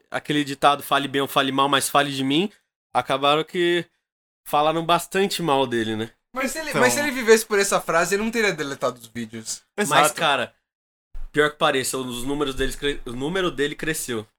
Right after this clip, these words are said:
Speaker 3: E o do M C
Speaker 2: É, de
Speaker 3: Guimê?
Speaker 2: fato.
Speaker 1: Caiu.
Speaker 3: Caiu. Cara,
Speaker 1: Cara.
Speaker 3: como pode? É isso, é isso.
Speaker 1: <laughs> Eu não entendo o Brasil, cara. O Brasil tá dando muito errado, cara. Pelo amor de
Speaker 3: Exatamente
Speaker 1: Deus.
Speaker 3: isso, exatamente isso que eu,
Speaker 1: Por
Speaker 3: que eu
Speaker 1: quê?
Speaker 3: quero falar. Ele, ele, ele, ele fez essa merda,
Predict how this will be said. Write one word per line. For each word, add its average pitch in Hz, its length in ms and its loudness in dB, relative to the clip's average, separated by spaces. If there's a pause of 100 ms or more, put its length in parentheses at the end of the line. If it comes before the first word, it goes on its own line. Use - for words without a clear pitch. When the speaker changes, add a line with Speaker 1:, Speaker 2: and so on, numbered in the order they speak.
Speaker 3:
E 196 100 0
o 233 40 2
do 226 120 2
M 226 180 2
C 180 120 2
Speaker 2:
É, - 20 -4
de 165 100 0
Speaker 3:
Guimê? 156 200 4
Speaker 2:
fato. 147 220 0
Speaker 1:
Caiu. 135 580 2
Speaker 3:
Caiu. 156 640 0 (240)
Cara, 160 240 6
Speaker 1:
Cara. - 20 -6
Speaker 3:
como 233 300 0
pode? 127 280 -2 (160)
É 240 120 2
isso, - 180 0
é 254 100 2
isso. - 180 0
Speaker 1:
<laughs> 285 640 0
Eu 240 240 2
não 240 220 0
entendo 233 300 -4
o 233 40 -6
Brasil, 196 480 0
cara. 175 180 -2
O - 40 -8
Brasil 190 320 4
tá 226 120 -2
dando 214 240 0
muito 226 440 -2
errado, 170 500 0
cara. 165 280 -6
Pelo 202 160 4
amor 190 40 0
de 170 40 -2 (220)
Speaker 3:
Exatamente 196 440 0
Speaker 1:
Deus. 190 140 2
Speaker 3:
isso, 180 200 -2
exatamente 175 720 2
isso 143 140 0
que 147 100 -2
eu, 139 60 4
Speaker 1:
Por - 80 0
Speaker 3:
que - 140 -2
eu 131 40 0
Speaker 1:
quê? 131 60 0
Speaker 3:
quero 131 160 4
falar. 123 360 4 (380)
Ele, 190 340 2
ele, 170 220 2
ele, 165 280 2
ele 220 140 6
fez 202 220 4
essa 160 200 0
merda, 123 420 0